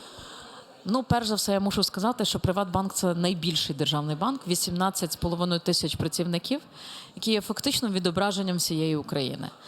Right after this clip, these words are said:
Тобто ми повинні розуміти, що у нас працює практично всі представники всіх регіонів, тисячу сто філій. Ми всюди присутні, до нас завжди приходять люди. І, звичайно, ми розуміємо, що час дуже тяжкий. Ми всі переживаємо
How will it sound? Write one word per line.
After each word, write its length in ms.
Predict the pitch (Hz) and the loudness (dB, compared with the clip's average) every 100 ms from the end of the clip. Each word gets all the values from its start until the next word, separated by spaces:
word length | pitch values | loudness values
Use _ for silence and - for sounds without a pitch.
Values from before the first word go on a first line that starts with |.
| - - | -18 -16
Тобто 180 | 202 233 | -4 0
ми 100 | 269 | 2
повинні 360 | 269 247 254 240 | 2 2 2 2
розуміти, 580 | 226 226 247 370 - 269 - - - | 2 2 2 0 -6 -8 -12 -18 -8
що 260 | - - 202 | -4 0 2
у 60 | |
нас 220 | 202 285 - | 4 2 2
працює 600 | 233 220 226 214 196 196 - - - - | -2 0 2 2 0 -2 -10 -20 -16 -2
практично 640 | 202 - 262 - 196 185 - | -2 0 0 2 2 0 -2
всі 220 | - - 311 | 0 0 0
представники 840 | 208 - 202 185 185 - 254 254 - - - | -2 -4 -2 0 0 2 0 0 -6 -10 -2
всіх 400 | - - 247 - - - 190 | 0 2 0 -2 -10 -6 0
регіонів, 640 | 185 170 175 226 233 196 - - | 0 2 2 4 2 -2 -4 0
тисячу 400 | 226 240 - 165 | 2 0 0 2
сто 400 | - 175 165 175 | 2 2 0 -4
філій. 400 | - 214 220 214 - - - - - | 2 4 4 0 -2 -10 -12 -8 0
Ми 80 | 190 | 2
всюди 260 | 302 247 | 2 0
присутні, 680 | - 185 - 160 165 165 180 185 - | 0 0 0 -2 -2 -2 -4 -8 -4
до 60 | 175 | 0
нас 160 | 185 | 2
завжди 240 | 175 175 240 | 2 2 2
приходять 460 | 233 - 185 175 | 0 0 0 0
люди. 340 | 170 151 143 139 - - - - | 0 0 0 -6 -8 -12 -12 -4
І, 100 | 226 | 0
звичайно, 520 | 202 208 - 269 247 | 0 2 2 4 4
ми 100 | 208 196 | 4 4
розуміємо, 520 | 190 196 214 226 214 | 4 2 2 2 2
що 140 | - | 0
час 240 | - 208 180 | 2 0 2
дуже 240 | 185 175 | 0 0
тяжкий. 460 | - 160 - - - | -2 -2 -2 -4 -2
Ми 120 | 185 | 0
всі 180 | 180 - | 2 2
переживаємо 800 | - 196 180 180 185 180 170 | 2 2 2 2 2 2 0